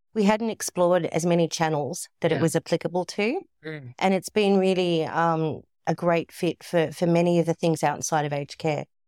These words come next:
Speaker 1: The other, the other thing, um, that we've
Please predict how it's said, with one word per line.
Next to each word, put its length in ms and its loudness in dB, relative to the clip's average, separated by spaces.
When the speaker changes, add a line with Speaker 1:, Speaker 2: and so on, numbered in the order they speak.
Speaker 1:
The 140 0
other, 220 0
the 180 4
other 160 2
thing, 380 2
um, 380 0
that 160 -2
we've 320 2